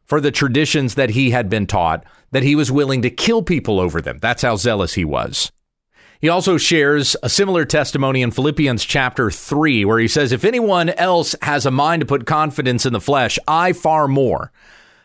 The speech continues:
I was circumcised on the eighth day, of the nation of Israel, of the tribe of Benjamin,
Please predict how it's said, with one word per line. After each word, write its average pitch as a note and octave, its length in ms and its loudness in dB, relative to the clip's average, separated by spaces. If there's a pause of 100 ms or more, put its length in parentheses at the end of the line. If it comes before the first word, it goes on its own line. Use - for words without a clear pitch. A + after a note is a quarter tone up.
I A#2+ 80 0
was G#2+ 160 -2
circumcised D3 600 0
on C3 100 0
the A2 120 0
eighth A2 240 -2
day, F#3+ 340 2 (240)
of A#2 140 -2
the B2 80 0
nation B2+ 320 0
of G#2+ 80 0
Israel, F3+ 420 2
of B2 140 -2
the A#2 80 0
tribe C3 380 0
of F#2+ 140 -2
Benjamin, F3+ 440 0